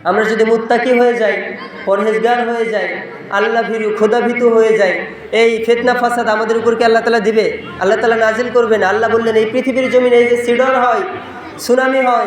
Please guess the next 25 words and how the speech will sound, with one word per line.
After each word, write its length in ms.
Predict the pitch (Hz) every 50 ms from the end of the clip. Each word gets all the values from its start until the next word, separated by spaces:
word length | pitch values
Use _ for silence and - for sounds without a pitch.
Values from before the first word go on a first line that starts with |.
| 190 185 -
জিলজাল 420 | 226 254 247 - 240 247 254 247
ভূমিকম্প 500 | 190 214 233 247 240 247 247 247 247 247
হয়, 260 | 254 240 226 220 208 175 - - - - - - - - -
এত 200 | 208 226 226 269 262 277
কিছু 260 | 277 269 277 277 262
হয়, 220 | 247 254 240 233
গোলাম, 280 | 208 220 247 247 233 233
এর 160 | 233 233 220
জন্য 200 | 226 254 254 262
আমি 140 | 254 254 254
আল্লাহ 320 | 247 233 226 240 254 262
দায়ী 200 | 240 262 262 254
না, 80 | 247 240
এর 160 | 226 233 226
জন্য 180 | 240 247 247 240
তোমরা 340 | 240 240 233 233 233 247 233
নিজেই 320 | 220 220 220 240 240 247
দায়ী।" 220 | 233 190 165 - - - - - - - - - - - -
নাউজুবিল্লাহ 540 | 180 196 220 226 240 220 247 240 233 233 226
পড়েন। 180 | 185 160 156 - - - - - - - - 160
আমাদের 340 | 185 220 240 247 262 233
দু 140 | 202 254 254
হাতের 300 | 247 254 247 262 254 247
কামাই 280 | 240 233 226 247 254 247
সব 140 | 247 269